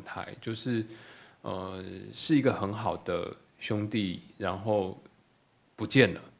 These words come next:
然后在那个不见的状态下，是自己要去应对那个错愕，然后自己去应对那个错愕的同时，其实你同时也在观察着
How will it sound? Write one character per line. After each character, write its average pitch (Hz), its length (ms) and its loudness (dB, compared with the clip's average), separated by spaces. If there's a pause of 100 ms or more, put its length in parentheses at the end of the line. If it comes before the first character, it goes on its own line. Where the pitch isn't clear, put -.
(1040)
然 98 140 -4
后 120 100 2
在 127 140 6
那 117 100 4
个 107 120 4
不 104 120 -2
见 110 240 4
的 98 160 4
状 107 280 2
态 110 180 4
下， 101 220 6
是 101 340 0
自 139 180 0
己 113 140 -2
要 98 140 4
去 110 140 -2
应 98 220 0
对 95 160 2
那 90 100 -2
个 90 100 -4
错 87 340 -2
愕， 85 200 -4 (800)
然 92 100 -2
后 113 200 2
自 113 140 -4
己 101 140 -4
去 104 180 0
应 107 120 0
对 107 140 4
那 107 60 0
个 104 100 0
错 110 260 2
愕 - 20 4
的 98 100 2
同 92 240 -6
时， 95 220 -6
其 98 140 -4
实 113 100 -2
你 107 160 2
同 117 220 2
时 139 100 -2
也 113 80 4
在 120 140 4
观 120 280 2
察 98 280 2
着 90 200 0